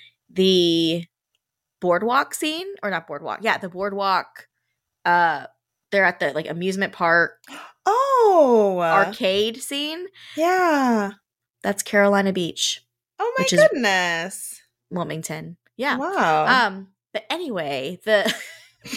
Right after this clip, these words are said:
Speaker 1: I was geeking out. My friend was showing me, like, all of the stuff and pointing out, like, certain places for the, for the show 'cause they also watch it. Um, but they own a boat, and so they took us out on the boat.
Speaker 2: Ah,
Speaker 1: And,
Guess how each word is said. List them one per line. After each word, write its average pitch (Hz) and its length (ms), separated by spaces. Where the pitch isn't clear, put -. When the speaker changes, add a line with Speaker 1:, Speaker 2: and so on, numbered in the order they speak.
Speaker 1:
I - 120
was 262 140
geeking 277 340
out. 240 360
My 220 140
friend 226 260
was 233 140
showing 196 320
me, 185 140
like, 165 360
all 175 240
of 170 60
the 175 80
stuff 160 400
and 170 160
pointing 165 300
out, 151 280
like, 160 180
certain 160 220
places 151 520
for 151 160
the, 135 340
for 156 140
the 165 60
show 143 340
'cause - 260
they 127 100
also 120 280
watch - 300
it. - 380
Um, 175 460
but 180 280
they 220 120
own 226 160
a 220 60
boat, 220 400
and 190 160
so 196 100
they 185 80
took 196 180
us 190 140
out 180 140
on 180 60
the 175 40
boat. 160 420
Speaker 2:
Ah, 202 1120
Speaker 1:
And, 160 180